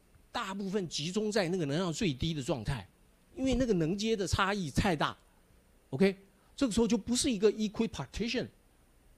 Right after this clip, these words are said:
哦，你要知道这，这个分布啊，这个 Boltzmann 的分布是决定于你这两个能态之间能量差异。所以当你的那个 nu 很大的时候，你频率很大的时候，能阶差异很大，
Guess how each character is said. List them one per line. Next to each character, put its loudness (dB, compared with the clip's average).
哦， -2
你 0
要 4
知 6
道 8
这， 2
这 4
个 6
分 8
布 4
啊， 0
这 -2
个 -4
Boltzmann 4
的 6
分 4
布 4
是 -4
决 8
定 4
于 2
你 0
这 4
两 2
个 0
能 2
态 6
之 -2
间 2
能 2
量 4
差 0
异。 0
所 2
以 2
当 8
你 4
的 4
那 2
个 6
nu 4
很 -4
大 8
的 0
时 -2
候， 0
你 -4
频 0
率 2
很 -4
大 0
的 -4
时 -6
候， -6
能 6
阶 2
差 -2
异 2
很 -2
大， -2